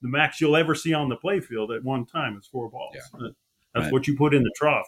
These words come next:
Speaker 1: to start it up. 'Cause Williams used to put that, right? At the beginning of their manual. This is,
Speaker 3: Mm-hmm.
Speaker 1: um, Theater of Magic as a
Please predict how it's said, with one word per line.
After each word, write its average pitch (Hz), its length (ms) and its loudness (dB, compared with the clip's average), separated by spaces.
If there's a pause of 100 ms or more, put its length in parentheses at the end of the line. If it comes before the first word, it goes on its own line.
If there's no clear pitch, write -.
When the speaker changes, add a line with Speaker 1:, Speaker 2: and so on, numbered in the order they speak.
Speaker 1:
to - 80 -20
start 120 300 -4
it 117 100 0
up. 131 180 2 (640)
'Cause 139 100 0
Williams 196 380 6
used 139 160 2
to 123 60 -4
put 117 200 -2
that, 110 120 0
right? 147 260 0
At 226 60 -18 (540)
the 127 60 -8
beginning 151 280 6
of 147 60 6
their 139 100 6
manual. 143 500 4
This 139 200 6
is, 151 120 4
Speaker 3:
Mm-hmm. 123 920 2
Speaker 1:
um, 127 100 -18 (120)
Theater 160 260 6
of 120 80 2
Magic 165 440 4
as 113 100 -2
a 104 140 -6